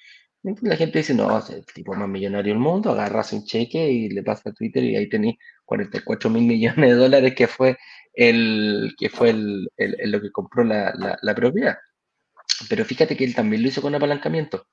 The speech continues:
Él puso el cincuenta por ciento con recursos propios y el otro cincuenta por ciento se lo pidió al, al, al banco.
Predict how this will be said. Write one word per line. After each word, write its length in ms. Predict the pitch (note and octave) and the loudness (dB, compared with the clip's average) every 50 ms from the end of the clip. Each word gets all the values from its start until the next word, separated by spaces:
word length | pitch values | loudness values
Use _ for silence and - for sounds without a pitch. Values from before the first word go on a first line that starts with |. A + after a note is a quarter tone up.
| _ - - - _ - | _ -20 -20 -16 _ -6
Él 140 | C#3 D3 - | -6 -4 -4
puso 220 | F3 D#3+ - F3+ | -6 -6 -6 -6
el 60 | D#3+ | -4
cincuenta 420 | - C#3 B2+ - E3 E3 E3 F#3+ F3 | -2 -2 0 2 2 2 2 2 0
por 120 | F3+ - | -2 -2
ciento 280 | - G3+ F#3+ - F#3+ F3+ | -4 -4 -4 -2 -2 -2
con 140 | F3+ E3+ | -2 -4
recursos 400 | E3 D#3+ D#3 E3 E3 - - D#3+ - | -4 -6 -6 -6 -8 -8 -10 -12 -2
propios 320 | - G#3 A#3+ A#3+ D4+ D#4 - - - - - _ - | 2 2 2 2 2 -6 -8 -10 -18 -18 -12 _ -2
y 80 | D3 | 0
el 100 | C#3+ D3 | 0 0
otro 160 | D#3+ - F3 | 0 -2 -4
cincuenta 400 | - - - - E3 E3 - E3+ | -6 -4 -2 0 0 0 0 0
por 120 | D3+ D3 D3 | -2 -2 -4
ciento 420 | - - F3+ F#3 - - A3 A3 - - - _ _ | -4 -4 -4 -2 2 2 2 2 0 -10 -20 _ _
se 180 | - - C#3+ | -2 0 2
lo 160 | C3+ C#3+ C#3 | 4 4 4
pidió 520 | C#3+ C#3 C3+ C3+ C#3+ D#3 G3 - - - - | 4 2 0 0 2 2 2 2 2 0 -2
al, 440 | C#3+ C#3 C3+ B2 C3 C3+ C3+ - - - | -2 -2 0 0 -2 -2 -4 -4 -6 -4
al, 240 | A#2+ B2 A#2+ A2+ - | -2 -2 -2 -2 -2
al 160 | - A#2+ C3 C#3+ | -2 -2 2 4
banco. 340 | F#3+ F#3+ D#3+ - A#2+ - | 4 2 2 0 -6 -8